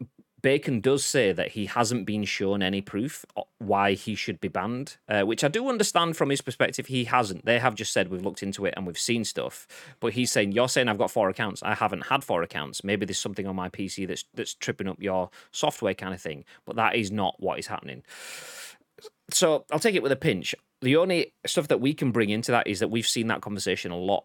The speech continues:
of times, and I, I'm pretty, I cannot remember. I'm not that it's, not that it's be all and end all, but I cannot remember a conversation where I've had someone protesting their innocence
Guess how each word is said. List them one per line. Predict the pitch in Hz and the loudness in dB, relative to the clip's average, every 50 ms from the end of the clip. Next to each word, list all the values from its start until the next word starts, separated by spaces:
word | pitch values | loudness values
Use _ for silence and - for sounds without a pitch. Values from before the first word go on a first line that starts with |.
| _ | _
of | - 107 | -14 -12
times, | - - 104 90 87 85 82 80 80 78 - - - _ | -10 -6 -4 -4 -4 -4 -4 -6 -6 -6 -6 -8 -6 _
and | 110 107 101 98 95 95 90 87 - - - - _ _ _ _ _ - | -2 -2 0 0 0 -2 -2 -2 -4 -6 -6 -8 _ _ _ _ _ 2
I, | 110 113 107 95 - - - - | 4 4 4 0 -4 -8 0 2
I'm | 117 120 120 113 104 | 2 4 4 2 0
pretty, | - - - - 139 143 - - - 135 123 - - - - - - - | -2 -2 2 2 2 2 0 -2 -2 -2 -2 -4 -6 -10 -10 -10 -10 -12
I | - - | -10 -10
cannot | - - 156 143 135 139 160 156 - - | -6 -2 0 0 2 4 2 2 2 0
remember. | - 135 151 143 139 131 117 101 87 82 76 - - | 0 0 2 2 2 2 2 0 -2 -4 -6 -6 -4
I'm | 98 120 143 | -2 2 2
not | 170 - | 2 4
that | 165 170 | 4 2
it's, | 160 - - - | 0 0 -2 0
not | - 180 127 139 | 0 2 2 4
that | 170 | 2
it's | 151 165 170 - | 2 0 -2 -4
be | 208 170 - 160 | -4 0 2 4
all | 147 151 151 | 4 4 4
and | 135 131 | 4 2
end | 131 123 104 | 2 4 2
all, | 92 90 | 2 2
but | 90 107 107 | 2 2 0
I | 110 | 0
cannot | - - 110 107 120 147 - | 0 -2 -2 0 0 0 0
remember | - 131 147 147 131 123 | 0 0 0 0 0 0
a | 120 | 0
conversation | - 117 113 107 - 107 92 95 - - 90 | -2 -4 -4 -2 0 0 0 0 -2 -4 -2
where | 90 95 98 | 0 2 2
I've | 98 95 - | 2 0 2
had | - 117 104 - | 0 0 0 0
someone | - - - 123 120 110 101 98 | -2 -2 -2 0 0 0 -2 -2
protesting | - - - - 131 - - 135 123 | -6 -2 -2 0 0 0 -2 0 2
their | 123 120 113 110 | 4 4 4 4
innocence | 117 120 113 - - - - - - - - | 2 -2 -4 -4 -8 -10 -8 -6 -6 -6 -6